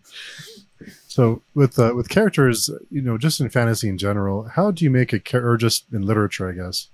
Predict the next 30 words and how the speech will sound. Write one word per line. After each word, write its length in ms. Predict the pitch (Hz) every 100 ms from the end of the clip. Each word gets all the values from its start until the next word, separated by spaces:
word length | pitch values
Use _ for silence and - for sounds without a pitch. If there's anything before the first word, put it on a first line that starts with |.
| _ -
when 80 | 104
you 80 | 104
create 280 | - 131 117
a 60 |
character, 560 | - 104 95 98 92 - _ _ _ _ _ _
how 160 | 147 160
do 80 |
you 40 | 165
make 160 | 151
a 60 | 127
character 380 | - 123 117 107
compelling? 540 | 101 92 107 95 92
What 140 | 107 123
are 120 | 113
things 220 | 113 107
that 100 | 107
you 180 | 98 104
can, 240 | 101 95 107
that 120 | 113
you 180 | 120 117
do 320 | 104 101 95
specifically 640 | - 110 117 101 98 101
to, 320 | - 95 90 - _ _ _ _
to 100 | -
make 240 | 113 117 113
readers 280 | 113 107 98
invested 460 | 98 104 98 101
in 140 | 95 92
a 40 |
character? 520 | - 92 - 104 107